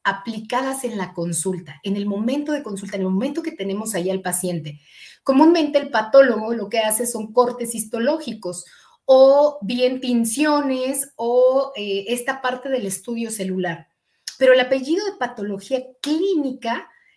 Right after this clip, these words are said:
me hace poder integrar y abordar al paciente justo, insisto, en el momento de la atención. Eh, dentro de todo este bagaje y este preámbulo,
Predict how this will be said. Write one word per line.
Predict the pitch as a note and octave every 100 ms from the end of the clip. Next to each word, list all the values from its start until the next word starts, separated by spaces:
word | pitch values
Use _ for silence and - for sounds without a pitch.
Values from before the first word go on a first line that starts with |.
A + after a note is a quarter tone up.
| _
me | A3 A#3 B3+
hace | C4+ C4+ - D4
poder | D4 A#3 B3 C4+
integrar | C#4 C4 A#3 G3+ A3 A#3 B3 C4+ -
y | G#3+ G#3
abordar | F#3+ G3 F#3+ G3 C4 D4
al | C4+ B3+
paciente | G#3+ G3+ - A#3+ A#3 A#3 B3+ C4 -
justo, | _ D4 C#4 - C#4+ C4 -
insisto, | G#3+ G#3 B3 B3+
en | A#3+
el | G#3
momento | G3 G3 G#3 A#3
de | G#3
la | F3
atención. | F3 E3 D#3+ D#3+ D#3+ _ _ _ - _ _
Eh, | - B3+ B3
dentro | B3 B3+ A#3+ A#3+
de | B3
todo | C4 D4
este | D4+ D#4
bagaje | B3+ A3 B3+ C4+ -
y | B3 A#3
este | A#3+ -
preámbulo, | B3+ A#3+ A#3 A#3+ B3 C4+ C4 E4